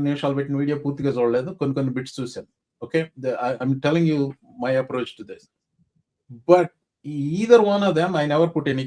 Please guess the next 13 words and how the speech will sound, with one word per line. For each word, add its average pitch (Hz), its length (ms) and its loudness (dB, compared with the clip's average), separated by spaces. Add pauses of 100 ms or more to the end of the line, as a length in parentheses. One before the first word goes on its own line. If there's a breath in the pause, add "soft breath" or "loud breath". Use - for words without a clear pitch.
comments 107 340 -8
in. 90 80 -20 (920)
I, 139 40 2 (180)
I 165 120 8
don't, 175 220 8 (280)
I 147 40 6
don't 156 280 4
put 160 100 2 (100)
comments 147 540 -4
on 131 80 -2 (180)
anything 139 320 -2 (100)
I 104 120 -6
see. - 120 -20